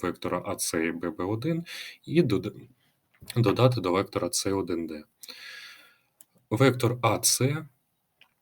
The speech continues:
і вектор Б Б один. Ми ба-, ми бачимо, для зручності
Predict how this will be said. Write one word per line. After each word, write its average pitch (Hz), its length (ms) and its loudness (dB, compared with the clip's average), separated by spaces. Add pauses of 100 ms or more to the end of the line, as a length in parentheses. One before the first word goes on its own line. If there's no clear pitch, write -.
(160)
і 113 120 4
вектор 104 380 2
Б 98 200 4
Б 98 200 2
один. 82 300 -4
Ми 151 120 2
ба-, 95 280 2
ми 120 240 2
бачимо, 113 500 0
для 113 200 4
зручності 113 800 -2